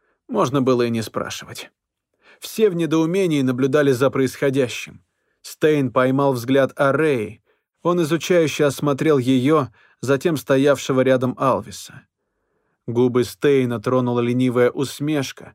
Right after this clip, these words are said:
преисполненная смертельно опасного изящества. «Кто это у нас тут? Угрюмый сынок бывшего наместника».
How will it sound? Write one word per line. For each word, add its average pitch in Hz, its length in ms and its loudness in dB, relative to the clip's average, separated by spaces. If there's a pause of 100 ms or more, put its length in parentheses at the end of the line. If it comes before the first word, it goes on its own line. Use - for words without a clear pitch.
(220)
преисполненная 139 880 0
смертельно 135 720 0
опасного 120 720 -2
изящества. - 1120 -6 (1160)
«Кто 302 600 2
это 131 380 2
у 127 140 0
нас 123 340 -2
тут? 110 540 -8 (400)
Угрюмый 175 640 2
сынок 185 680 2
бывшего 196 540 2
наместника». 147 1160 -4